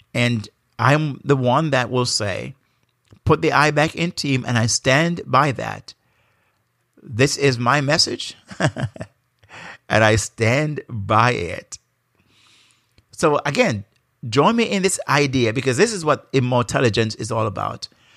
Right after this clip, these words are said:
When I wrote the book about the Immortelligent leader, Succeed Where Others Failed, and Become the Leader Everyone Loves and Wants to Follow, these are the things that leadership, Immortelligent leaders are doing.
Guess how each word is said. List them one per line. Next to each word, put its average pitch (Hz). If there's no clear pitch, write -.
When 117
I 120
wrote 131
the 190
book 156
about 120
the 127
Immortelligent 117
leader, 127
Succeed 127
Where 117
Others 113
Failed, 127
and 120
Become 131
the 123
Leader 135
Everyone 113
Loves 170
and 123
Wants 113
to 113
Follow, 139
these 135
are 160
the 147
things 143
that 113
leadership, 131
Immortelligent 127
leaders 135
are 131
doing. 135